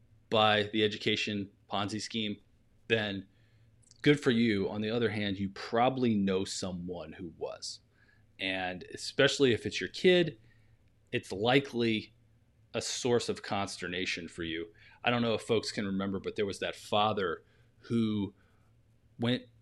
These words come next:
to meet Elizabeth Warren when she was running for president. And he asked her, you know, "Ma'am, I recently paid off my daughter's student loans. Will you be reimbursing me for that?"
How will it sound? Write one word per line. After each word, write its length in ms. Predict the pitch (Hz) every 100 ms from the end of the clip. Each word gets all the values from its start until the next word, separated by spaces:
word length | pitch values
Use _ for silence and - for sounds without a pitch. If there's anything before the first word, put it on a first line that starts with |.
| _ _ -
to 160 | -
meet 440 | 107 101 120 127 -
Elizabeth 480 | 98 110 110 104 -
Warren 460 | 95 110 143 - - -
when 120 | - -
she 240 | - 113
was 260 | 101 95 95
running 360 | 98 107 98
for 120 | 92
president. 580 | - 147 160 101 85 85 _ _ _ _ _
And 320 | 113 104 98
he 280 | 98 123 107
asked 400 | 110 127 190 -
her, 240 | 107 92 87
you 160 | - 90
know, 100 | 85
"Ma'am, 520 | 90 147 170 113 98 - _ _ _ _ -
I 120 | 139
recently 500 | 139 131 - 104 101
paid 280 | - 120 113
off 240 | 104 98
my 200 | 101 95
daughter's 480 | - 101 104 95 -
student 440 | - 113 104 92
loans. 600 | 113 139 117 92 87 - - _ _ _ _
Will 300 | 110 117 113
you 260 | 110 120 127
be 220 | 117 113
reimbursing 880 | 104 117 104 92 - 117 147 - 95
me 140 | 82 -
for 140 | - 85
that?" 260 | 80 76